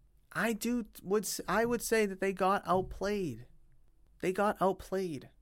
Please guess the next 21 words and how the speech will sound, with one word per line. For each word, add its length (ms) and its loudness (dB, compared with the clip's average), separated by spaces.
I 60 -8
mean, 180 2
their 120 6
turnover 440 0
numbers 380 2
are 140 6
horrific. 640 0
Their 100 4
points 360 4
in 60 0
the 80 4
paint, 300 0
sixty-two 500 -2
to 100 0
forty, 420 0
that's 300 -4
beautiful. 640 4
You 120 -2
committed 380 2
less 240 4
fouls. 600 0